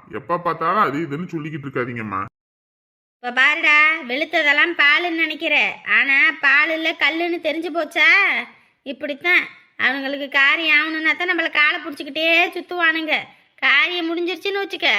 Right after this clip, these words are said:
Speaker 2: நம்மள தூக்கி வீசிட்டு போயிட்டே இருப்பானுங்க. அன்னைக்கு அவ பிள்ளைக்கு காசு கொடுக்கலன்னோனே இன்னைக்கு இந்த பக்கமே வராம அவன் வேற பக்கம் போறான்னா அப்ப அவனுக்கு எம்புட்டி ஏத்த இருக்கும்? ஆ? எத்தனை நாளைக்கு கட்டட வேலை இருப்போம்?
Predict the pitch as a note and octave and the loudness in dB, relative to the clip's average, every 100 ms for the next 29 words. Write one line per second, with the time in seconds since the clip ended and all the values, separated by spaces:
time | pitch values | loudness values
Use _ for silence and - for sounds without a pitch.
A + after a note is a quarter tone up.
0 | A3 B3+ E4 - F4+ E4+ E4+ D#4+ F4 D#4 | 0 0 -2 -4 -6 -4 -4 -4 -8 -2
1 | D4+ D4+ F4 E4+ D#4+ D4+ D4 C#4 C4+ A#3+ | -2 0 0 0 0 -2 -2 -2 -4 -6
2 | - _ _ _ G#3+ C4 D4+ D4+ D4+ C#4+ | -8 _ _ _ -2 0 -2 0 0 0
3 | C#4 C#4+ D#4 D#4+ F4 - D#4 D4+ E4 D#4+ | -4 -6 -4 -2 -4 0 2 2 -4 -8
4 | D#4 D#4+ D4+ D#4 D#4 G#4+ A4 F4 D#4 D#4 | -6 -2 0 0 -2 -2 -4 -4 -4 0
5 | C#4+ C#4+ E4+ F#4+ F4+ E4 E4 F4 A4 F4 | -2 0 -2 2 2 2 0 2 0 0
6 | E4+ D#4+ E4 D#4+ D#4 F#4+ F4+ F4 F4 B4+ | 2 2 2 -2 -6 -2 2 2 2 0
7 | B4+ F#4+ F4 D#4+ D#4 D4+ D#4 D#4 C#4+ F4 | 2 0 0 -2 -4 -4 -6 -2 2 2
8 | B4+ - A#4 F4+ D#4 A#3 G3 - _ _ | 0 -2 -2 -2 -4 -6 -6 -14 _ _
9 | - D4 B4 D5 - _ B3+ C4+ A4 C#5 | -4 0 0 -4 -18 _ -2 -2 0 0
10 | C5+ A4+ F4 C#4 C4+ C#4+ D4 B3+ B3 B3+ | 0 0 -2 -2 0 0 0 0 0 -4
11 | C#4 A#4 C5+ | -6 -6 -4